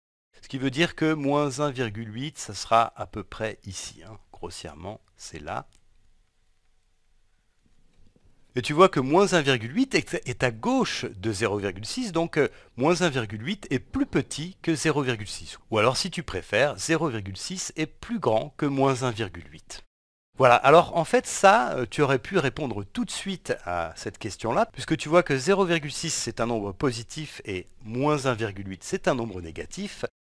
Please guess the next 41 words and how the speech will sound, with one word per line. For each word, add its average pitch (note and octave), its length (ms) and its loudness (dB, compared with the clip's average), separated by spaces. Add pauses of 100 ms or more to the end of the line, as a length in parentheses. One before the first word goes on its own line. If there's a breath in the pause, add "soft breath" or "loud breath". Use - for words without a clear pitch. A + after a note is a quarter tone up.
(240)
Et C3+ 260 4
évidemment, B2+ 580 2 (320 soft breath)
tous C4+ 140 2
les A3+ 100 4
nombres F3 320 4
positifs A2 560 -4
sont C#3 160 -2
plus D3 160 -6
grands D#3+ 200 6
que B2+ 120 -2
tous - 220 -4
les E3 100 8
nombres D3 320 2
négatifs, G2+ 560 -6 (140)
puisque - 220 -8
les C3 180 2 (180)
nombres C#3+ 320 2
positifs B2+ 540 -4
sont B2 340 -4 (380 loud breath)
à G#2+ 140 2
droite C#3 540 6 (140)
du G2 100 -8
zéro, F#2+ 360 0
alors G2+ 240 4
que A#2+ 100 -6
les G2+ 80 -4
nombres A2 240 -4
négatifs F2 440 -6
sont A2 260 -6
à F#2 80 -2
gauche A#2+ 500 0 (380 soft breath)
du G2+ 100 -8
zéro. F2 340 -8
Donc E2 340 -12
un C#3 120 -2
nombre C#3 320 -2
positif B2 760 -4 (500)
est A#2+ 80 -2
forcément C3+ 580 2
à A#2 120 4
droite A2+ 500 4